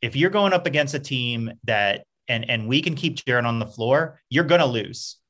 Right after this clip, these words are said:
because we're huge with Jaren at the four and Steven Adams at the five, or, you know, Clark and, Clark, Clark and Jaren together. We can play big and we can guard, like you said, on the perimeter with our bigs, and we're fine. And that holds up well against,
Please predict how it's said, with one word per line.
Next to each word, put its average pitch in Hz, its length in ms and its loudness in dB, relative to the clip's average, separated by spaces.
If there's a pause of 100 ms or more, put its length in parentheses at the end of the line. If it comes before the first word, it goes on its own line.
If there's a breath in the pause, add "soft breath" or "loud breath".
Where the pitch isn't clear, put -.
(120)
because 123 340 0
we're 127 80 0
huge - 560 -8 (420)
with 120 140 0
Jaren 117 460 4
at 110 160 0
the 110 80 -10
four 107 320 0
and 101 140 -4
Steven 110 260 -4
Adams 101 300 -2
at 101 100 -4
the 101 60 -10
five, 90 420 -4 (180)
or, 95 320 -6
you 107 120 -8
know, 92 100 -8
Clark 98 340 -2
and, 92 200 -10 (120)
Clark, - 320 -2
Clark 107 200 0
and 95 100 -8
Jaren 95 240 -6
together. 95 340 -6
We 117 160 -2
can 170 180 0
play 147 220 4
big 110 460 0 (320 soft breath)
and 113 140 -2
we 135 100 4
can 139 220 0
guard, 117 500 2
like 101 160 -4
you 117 100 -2
said, 95 420 -2 (200)
on 110 100 0
the 113 80 -2
perimeter 110 440 0
with 98 160 -6
our 98 100 0
bigs, 95 340 -6
and 101 140 -8
we're 117 100 -2
fine. - 380 -10 (560 soft breath)
And 131 160 2
that 180 380 2
holds 160 340 2
up 135 260 2
well 113 340 2
against, 113 460 -4